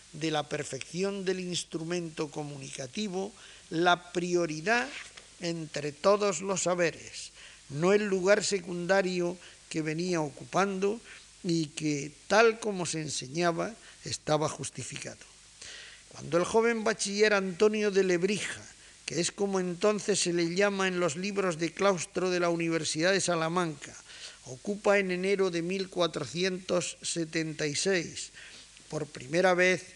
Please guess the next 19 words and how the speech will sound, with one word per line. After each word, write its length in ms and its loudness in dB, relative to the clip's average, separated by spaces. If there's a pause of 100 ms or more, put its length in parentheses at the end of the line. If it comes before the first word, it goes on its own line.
(340)
en 200 -2
su 180 -2
ajetreada 720 0
vida 280 0
docente, 640 -4 (360)
la 200 -12
cátedra 560 2
de 120 0
prima 560 -2 (1120)
de, 800 0
de 240 -4
prima 300 -2
de 120 0
gramática, 720 -2 (400)
se 200 -4
le 100 -2
encu-, 420 -4
se 180 -2
encuentra 760 0